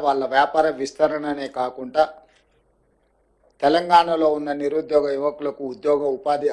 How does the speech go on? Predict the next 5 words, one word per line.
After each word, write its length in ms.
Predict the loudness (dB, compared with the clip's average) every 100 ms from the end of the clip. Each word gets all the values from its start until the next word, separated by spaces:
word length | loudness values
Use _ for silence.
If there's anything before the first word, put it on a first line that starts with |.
| -4
అవకాశాలు 540 | 0 2 2 0 -2 -4
కల్పించడానికి 640 | -6 -6 -8 -6 -6 -8 -12
ముందుకొచ్చినందుకు 800 | -12 -8 -8 -8 -10 -10 -6 -6 -8 _ _ _ _ _ _ _ _ _ _ -4
ఆయా 280 | 0 2 2 0
సంస్థల 440 | -4 -6 2 2